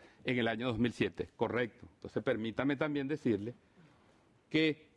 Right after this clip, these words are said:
el cese de operaciones de Radio Caracas Televisión se trató de un proceso de vencimiento, en,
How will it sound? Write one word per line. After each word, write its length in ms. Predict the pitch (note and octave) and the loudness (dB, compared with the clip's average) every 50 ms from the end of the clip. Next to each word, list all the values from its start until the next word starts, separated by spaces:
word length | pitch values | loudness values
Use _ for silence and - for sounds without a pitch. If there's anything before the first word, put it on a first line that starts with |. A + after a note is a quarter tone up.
| _ _ _ _ _ _ - - | _ _ _ _ _ _ -2 0
el 180 | D3 C#3 B2+ | 0 0 0
cese 380 | - - F3 F#3 G3+ F#3+ - G#3 | 0 0 2 2 2 2 2 2
de 20 | G3 | 2
operaciones 580 | E3 C#3 C#3 B2 A#2 - - E3 D#3+ D3+ C3 B2 | 2 2 0 -2 -2 -2 0 0 0 0 0 -2
de 40 | |
Radio 300 | A2 G#2+ C3 C#3 F3 F3+ | 0 0 0 0 0 -2
Caracas 320 | - E3+ C#3+ C#3 C#3 E3 - | -2 -2 -2 -2 -4 -6 -2
Televisión 720 | - E3+ D#3+ E3 D#3+ D#3+ D#3+ - - D3 C3 B2 B2 B2 - - - _ - | 0 2 4 4 4 4 2 2 4 6 6 6 4 0 -6 -12 -20 _ -12
se 200 | - - E3 D3+ | 2 2 2 4
trató 300 | - D3 C#3 B2 C3+ C#3+ | 4 0 -2 -2 -4 -4
de 60 | D#3+ | -4
un 100 | F3 E3 | -4 -2
proceso 560 | - F3+ F3 - - E3+ E3+ - - E3+ D3+ | 0 0 0 2 2 2 2 2 2 2 4
de 180 | C#3 D#3+ - - - | 4 4 2 0 -4
vencimiento, 1300 | B2+ C#3 F#3+ F3+ E3+ E3 D#3 - - D#3+ D3+ D3 C#3+ D3 D#3 F3 G3+ A3 A#3+ B3 A3+ - - A#3 B3+ - - - - _ _ _ _ _ _ _ _ _ _ _ _ - | 0 2 2 2 2 0 -4 -6 -2 4 6 6 8 8 8 8 6 4 2 0 -2 0 0 0 0 0 -10 -20 -20 _ _ _ _ _ _ _ _ _ _ _ _ -4
en, 280 | - F#2+ F#2+ G2 F2+ | -2 0 0 0 0